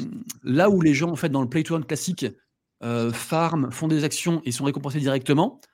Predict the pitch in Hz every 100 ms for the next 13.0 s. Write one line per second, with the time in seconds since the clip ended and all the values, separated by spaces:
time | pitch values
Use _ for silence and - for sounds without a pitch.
0 | _ _ _ _ - 143 175 - 196 -
1 | 139 139 - 226 185 113 - _ - 131
2 | 123 160 175 143 151 147 151 175 - 143
3 | 185 - 131 131 196 - _ _ _ _
4 | - 117 113 120 127 127 170 143 123 110
5 | 104 98 101 123 131 143 127 156 170 143
6 | 120 120 135 139 139 131 - - - -
7 | 131 226 - 202 - 202 180 151 170 -
8 | - - - 117 110 113 120 127 156 135
9 | 127 131 143 151 151 135 123 240 - _
10 | _ _ _ _ 135 139 131 - 139 123
11 | 117 117 - 120 175 139 143 - 165 143
12 | 156 160 123 120 117 139 151 143 151 131